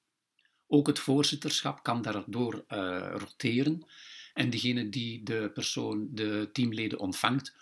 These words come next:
wordt eigenlijk een gastvrouw of een gastheer. Dat is meteen ook een heel andere rol van het voorzitterschap van een vergadering.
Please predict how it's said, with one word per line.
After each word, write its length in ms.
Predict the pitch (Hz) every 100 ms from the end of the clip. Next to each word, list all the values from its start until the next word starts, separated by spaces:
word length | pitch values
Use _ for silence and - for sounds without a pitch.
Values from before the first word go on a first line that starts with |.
| -
wordt 260 | - 123 -
eigenlijk 280 | 110 107 101
een 120 | 98
gastvrouw 500 | 113 - - 113 101
of 180 | 101 98
een 140 | 107
gastheer. 680 | 95 101 - - 104 98 85 - - _ _ - - _
Dat 160 | - 123
is 100 | 120
meteen 400 | 120 110 123 123
ook 140 | 123
een 80 | 107
heel 240 | 98 101 -
andere 340 | 117 110 101
rol 340 | 104 113 123 - - -
van 180 | - 110
het 120 | 104
voorzitterschap 720 | - 110 110 104 - - 101 -
van 100 | 104
een 100 | 95
vergadering. 520 | 101 - - -